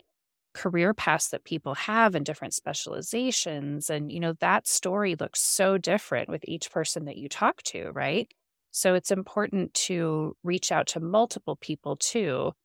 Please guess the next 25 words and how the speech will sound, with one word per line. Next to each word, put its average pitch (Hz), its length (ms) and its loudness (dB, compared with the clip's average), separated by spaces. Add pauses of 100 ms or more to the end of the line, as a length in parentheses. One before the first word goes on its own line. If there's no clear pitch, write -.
(260)
And 190 140 2
odds 208 360 2
are, 233 300 6
you 202 120 0
know, 196 80 0
someone 190 540 0
will 180 220 0
respond 180 760 -2
and, 160 340 -4
and 165 160 -6
be 170 120 -2
willing 170 300 0
to 160 80 -4
talk - 300 -4
with - 160 -10
you. 139 220 -4
I 190 100 4
think 262 200 -2
it's - 180 2
also 214 260 4
important 185 540 0
to 175 140 -2
not 165 360 0
just - 300 -2
focus 170 460 0